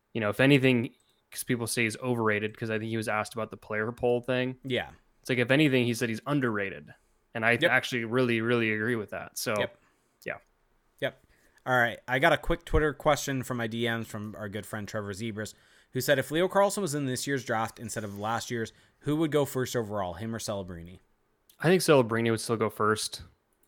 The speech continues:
Speaker 1: but I think Leo would be a pretty clear-cut second. I mean, he could, like, I think it would be, maybe be a conversation, but I think people are just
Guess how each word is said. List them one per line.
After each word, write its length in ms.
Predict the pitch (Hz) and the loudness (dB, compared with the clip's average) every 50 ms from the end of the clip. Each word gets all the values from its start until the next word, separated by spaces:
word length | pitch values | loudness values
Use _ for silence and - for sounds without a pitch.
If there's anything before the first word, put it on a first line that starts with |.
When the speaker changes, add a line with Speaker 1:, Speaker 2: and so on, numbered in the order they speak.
| _ - | _ 2
Speaker 1:
but 120 | 143 123 | 4 6
I 80 | 120 117 | 6 6
think 260 | 110 131 123 110 - | 4 2 -2 -2 0
Leo 340 | 123 113 113 110 107 107 107 | 0 2 4 4 4 4 4
would 180 | 104 104 104 107 | 2 0 -2 -2
be 100 | 110 104 | -2 -4
a 60 | 101 | -4
pretty 220 | - - 107 107 | -4 -4 -6 -6
clear-cut 500 | 104 - - 110 101 - - 113 107 104 | -6 -4 -4 -4 -4 -2 -2 -4 -4 -2
second. 360 | - - 113 107 107 123 - | 0 0 0 2 2 0 -2
I 60 | - 135 | 2 2
mean, 240 | 143 139 127 120 - _ | 4 4 4 2 -2 _
he 140 | - - 202 185 | -2 0 0 2
could, 320 | - - 196 190 156 - | 8 8 8 8 8 6
like, 280 | 170 143 123 - - - - | 4 4 4 4 0 -8 2
I 100 | 127 139 156 | 6 8 10
think 160 | 170 175 165 | 10 10 8
it 80 | 160 | 6
would 200 | 143 147 147 131 | 6 6 4 4
be, 160 | 127 135 135 - | 4 2 0 0
maybe 360 | - 135 120 131 139 143 143 | 0 0 2 2 4 4 4
be 180 | 135 143 139 139 | 4 4 4 4
a 60 | 135 | 2
conversation, 760 | 131 - 131 131 131 127 117 - 120 120 127 123 - 147 135 | 2 0 -2 0 0 0 -2 -2 -2 -2 -2 -2 -2 -4 -2
but 100 | 123 117 | 0 0
I 80 | 110 101 | 0 0
think 280 | - - 120 110 - _ _ _ _ _ - | 0 -2 -2 -2 -4 _ _ _ _ _ -10
people 280 | - 131 117 - 120 117 | -6 -4 0 4 4 4
are 80 | 113 | 4
just 340 | 107 120 110 - - _ _ | 4 0 -4 -4 -8 _ _